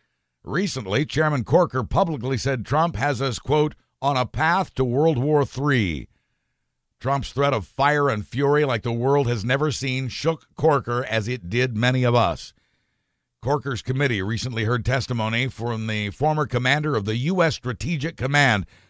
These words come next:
who said he would carry out a presidential order for a nuclear strike.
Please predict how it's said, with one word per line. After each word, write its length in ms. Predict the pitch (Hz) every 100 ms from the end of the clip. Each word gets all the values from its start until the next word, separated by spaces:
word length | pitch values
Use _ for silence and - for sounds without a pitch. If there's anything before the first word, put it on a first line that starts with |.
| -
who 120 | 127
said 280 | - 151 120
he 140 | 139
would 220 | 180 151
carry 320 | 123 175 151 170
out 180 | 156
a 60 | 107
presidential 640 | 123 131 104 110 107 101 120
order 400 | 123 110 90 - _
for 200 | - 110
a 40 | 95
nuclear 460 | 107 95 95 92
strike. 540 | - 110 104 143 -